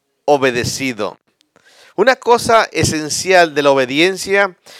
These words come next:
es que el, el que obedece a Dios lo hace en presencia de gente o en presencia del, de,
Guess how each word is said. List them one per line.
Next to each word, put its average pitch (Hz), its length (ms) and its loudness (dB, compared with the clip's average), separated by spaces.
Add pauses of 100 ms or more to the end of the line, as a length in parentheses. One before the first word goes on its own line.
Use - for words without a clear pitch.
es 160 160 -2
que 202 100 2
el, 170 280 0
el 151 180 0
que - 100 -6
obedece 147 1000 0
a 160 160 6
Dios 175 560 -2 (300)
lo 160 420 4
hace 208 520 2
en 156 180 -6
presencia 180 640 -4
de 139 140 -4
gente 202 580 -6
o 147 160 -4
en 139 100 -8
presencia 151 520 -8
del, 127 340 -8 (120)
de, 123 240 -8